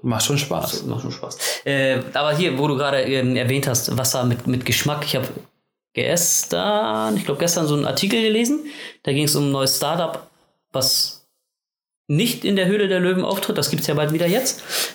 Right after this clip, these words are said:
Speaker 2: Ähm, aber die, ähm, zwei Typen von der Höhle der Löwen haben das irgendwie gefunden bei einer Innovationsveranstaltung in Berlin oder so. Da geht's darum, dass du, du hast eine Trinkflasche und kannst ganz normal Wasser reinmachen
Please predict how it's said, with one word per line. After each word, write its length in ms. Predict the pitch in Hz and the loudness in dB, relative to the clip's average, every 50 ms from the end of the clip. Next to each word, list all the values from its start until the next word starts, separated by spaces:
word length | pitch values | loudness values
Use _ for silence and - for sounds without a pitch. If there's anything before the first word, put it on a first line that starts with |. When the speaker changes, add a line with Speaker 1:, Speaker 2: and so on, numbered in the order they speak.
| - | -6
Speaker 2:
Ähm, 260 | - 143 139 139 139 - | -2 0 2 2 2 0
aber 200 | - 143 151 147 | 0 0 0 2
die, 460 | 143 143 147 139 139 135 135 139 - 143 | 2 2 2 2 2 2 2 2 2 0
ähm, 160 | 143 131 123 127 | 0 0 0 -2
zwei 200 | - - 147 143 | -2 0 0 0
Typen 240 | 143 - - 165 143 | 0 0 0 0 0
von 120 | 151 147 143 | 0 2 2
der 80 | 131 | 2
Höhle 180 | 135 139 143 135 | 2 2 2 2
der 100 | 131 123 | 2 2
Löwen 220 | 127 135 123 120 | 2 2 2 2
haben 120 | 131 135 131 | 2 2 2
das 140 | 127 127 | 0 0
irgendwie 220 | - 131 131 127 120 | 0 0 0 0 0
gefunden 420 | 123 123 - 175 196 226 220 202 185 | 0 0 0 0 0 0 0 0 2
bei 220 | 175 160 156 151 | 2 2 2 2
einer 360 | 143 143 139 - - - - | 2 0 0 -2 -4 -6 -4
Innovationsveranstaltung 1300 | - 147 147 147 139 135 135 131 131 - 143 165 190 - - - 151 170 170 - - 165 160 156 165 151 143 | -2 0 0 2 2 0 0 0 0 0 2 0 0 0 0 0 0 0 0 0 0 0 0 0 0 2 2
in 120 | 143 143 | 2 2
Berlin 440 | 127 135 127 131 135 160 226 285 330 | 2 2 2 2 2 2 2 2 2
oder 220 | 269 240 247 247 226 | 2 2 2 2 2
so. 320 | 233 254 311 - - - - - - - - - - - - - | 2 0 0 -2 -4 -10 -16 -12 -8 -6 -4 -4 -6 -6 -6 -2
Da 100 | 143 143 | 0 0
geht's 220 | 160 170 170 - | 0 0 0 0
darum, 320 | - 151 160 160 170 156 | 0 0 0 2 0 0
dass 220 | 151 151 147 147 - | 0 0 0 0 2
du, 320 | 160 151 147 143 143 143 - - - - - - - _ _ _ - | 2 2 2 2 0 -2 -6 -12 -16 -20 -20 -20 -20 _ _ _ -4
du 80 | - 151 | -2 0
hast 120 | 147 - | 0 2
eine 80 | 143 120 | 0 0
Trinkflasche 600 | - 156 185 214 214 - 226 247 240 277 330 381 - - - - - - - _ _ _ _ - | 0 0 0 0 0 0 0 0 0 0 -2 -2 -4 -10 -18 -20 -20 -20 -20 _ _ _ _ -4
und 80 | 156 143 | -2 -2
kannst 200 | 170 143 - - | 0 0 0 0
ganz 120 | 156 147 | 0 0
normal 200 | 160 139 131 127 | 0 0 2 2
Wasser 240 | 135 151 - 226 196 | 0 0 0 2 2
reinmachen 440 | 208 220 233 240 247 247 294 302 311 | 2 2 2 2 0 0 0 -2 -2